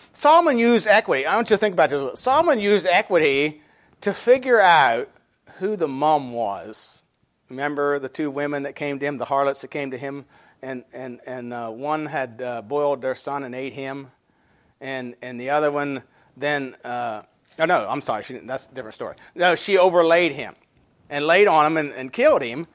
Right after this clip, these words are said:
And so, uh, she, while the other mom was sleeping, she got up and took the living child and made it hers. So there was an argument.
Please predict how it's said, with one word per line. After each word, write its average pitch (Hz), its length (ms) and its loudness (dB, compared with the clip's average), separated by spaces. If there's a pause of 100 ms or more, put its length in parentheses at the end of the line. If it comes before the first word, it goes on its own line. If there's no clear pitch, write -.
(420)
And 165 240 2
so, 170 580 6 (280)
uh, 143 480 6
she, 180 380 -2
while 170 540 4 (400)
the 151 80 0
other 226 200 6
mom 185 280 4
was 165 140 -2
sleeping, 165 540 -2
she 185 200 -12
got 170 120 0
up 175 160 2
and 151 140 -4
took 165 360 0
the 147 120 0
living 202 380 4
child 151 320 4
and 147 100 -2
made 170 200 2
it 139 80 -4
hers. 180 340 4
So 196 100 -2
there 190 40 0
was 185 100 -2
an 202 60 -2
argument. 180 640 2